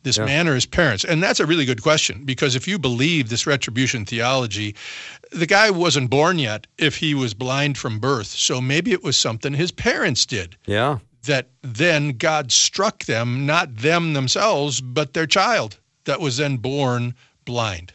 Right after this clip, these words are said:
Speaker 2: Wow.
Speaker 1: Okay?
Speaker 2: Yeah.
Speaker 1: So that, that's, uh, that's a pretty heavy anchor to lay on somebody, isn't it?
Speaker 2: <laughs> Oh,
Speaker 1: To
Speaker 2: yeah.
Speaker 1: say your kid suffers because you did something wrong.
Speaker 2: Yikes.
Speaker 1: Man, that's just brutal,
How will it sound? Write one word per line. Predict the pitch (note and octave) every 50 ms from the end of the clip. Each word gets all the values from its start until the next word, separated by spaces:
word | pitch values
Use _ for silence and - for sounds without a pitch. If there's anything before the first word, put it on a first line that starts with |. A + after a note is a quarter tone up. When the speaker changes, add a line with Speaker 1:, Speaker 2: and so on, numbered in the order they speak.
| _ _
Speaker 2:
Wow. | - F#2 F#2+ G2+ E2+ D2+ - _ _ _ _ _
Speaker 1:
Okay? | A2+ G2+ - - C#3 C#3 D#3 C#3+ - -
Speaker 2:
Yeah. | A2 A#2+ A2
Speaker 1:
So | G#2+
that, | A2+ C#3+ D#3 D#3 D3 - _ _
that's, | - G3+ F3+ D#3 - - - - -
uh, | D3+
that's | C#3+ - - C3+ C3+ A#2+ -
a | A2+ G2
pretty | - - - C#3+ A2 G#2 G2+ G2
heavy | F#2+ - - - D#3+ C#3 A#2 G#2+ G#2 F#2+ F2+ - - - - - _ _
anchor | C#3 C3 B2 A#2+ - - G#2+ F#2+
to | G2 G#2
lay | G2+ G#2+ A2 G#2 G2+
on | G2+ F#2+ F#2
somebody, | - - C3 A2 G2 F2+ F2+ F#2+ G2
isn't | A2+ A#2 C3 D3+
it? | E3 F#3+ - - -
Speaker 2:
<laughs> | - - F#3+ - -
Oh, | E3 C#3
Speaker 1:
To | A#2 A2
Speaker 2:
yeah. | A2 B2 C#3+ C3+ B2
Speaker 1:
say | B2 A#2+ A2+ A2+ A2+ - _ _
your | - C#3 C#3+ E3 D#3
kid | D#3+ - - E3 C#3 B2 A#2 A2 G#2+ -
suffers | - - - C#3+ C3 - - G#2 G2+ G2
because | G#2 G#2+ G2+ - B2 A2 G2+ G#2
you | A#2+ A#2+
did | G2 F#2 F#2+ - B2 A2+ A2 G2+
something | - - - G#2 F#2+ F#2+ - - A2+ G2 F#2+
wrong. | G#2 A#2 B2+ B2 G#2+
Speaker 2:
Yikes. | - - - - - - - _ _ _ _ _ _ _ _ _ _ _
Speaker 1:
Man, | G#2+ G#2 A2+ A#2 A2+ A2 G2+ F2+ F#2 F#2+ F#2 _ _
that's | - C3+ A#2+ - -
just | - B2+ - -
brutal, | - A2 G2 F2+ F2 G2 -